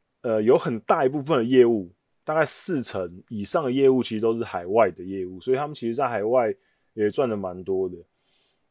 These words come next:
那因为他们的，就是球团的收入其实是没有公开的，所以，呃，我大概粗估了一下，可能一年这是在一百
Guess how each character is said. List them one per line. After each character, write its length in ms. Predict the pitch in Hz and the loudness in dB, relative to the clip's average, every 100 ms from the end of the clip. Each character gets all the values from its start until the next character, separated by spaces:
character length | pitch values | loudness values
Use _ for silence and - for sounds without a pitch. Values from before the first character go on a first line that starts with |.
| _ _ _ | _ _ _
那 200 | 160 151 135 _ _ _ _ _ | -2 0 -2 _ _ _ _ _
因 80 | 202 | 0
为 80 | 202 | 2
他 80 | 220 | 2
们 100 | 220 | 4
的， 140 | 156 - - - _ | 4 4 -4 -14 _
就 220 | 156 139 | -2 -2
是 480 | 127 139 135 127 120 _ | -2 -6 -4 -6 -8 _
球 240 | - 131 | 2 4
团 240 | 180 135 123 | 4 2 4
的 80 | 127 | 2
收 240 | - 131 | 4 4
入 180 | 151 135 | 4 0
其 240 | - 139 | -2 -6
实 80 | 131 | -6
是 160 | - 143 | -6 -2
没 80 | |
有 80 | 120 | 0
公 280 | 98 104 104 | 0 -4 -4
开 260 | 107 98 95 | -2 0 -2
的， 180 | 87 | -4
所 160 | 82 143 156 | -2 0 0
以， 100 | 135 _ _ _ _ _ | -4 _ _ _ _ _
呃， 540 | - 113 110 107 107 104 _ | 0 4 4 4 2 -2 _
我 140 | - 127 | 0 2
大 100 | 220 | 4
概 120 | 240 | 2
粗 280 | - 196 196 | 0 0 -2
估 240 | 180 196 190 | 0 6 8
了 60 | |
一 40 | 190 | 8
下， 180 | 175 | 4
可 140 | 147 117 | 2 0
能 100 | 117 | -2
一 120 | 196 | -2
年 420 | 175 131 113 120 | 0 0 -2 -2
这 160 | 156 156 | -2 -2
是 260 | - 165 | -2 -8
在 440 | 139 156 143 127 117 113 110 - | -2 2 2 2 0 -2 -6 -10
一 180 | 196 175 | -6 -6
百 400 | - 123 98 98 | 0 2 2 0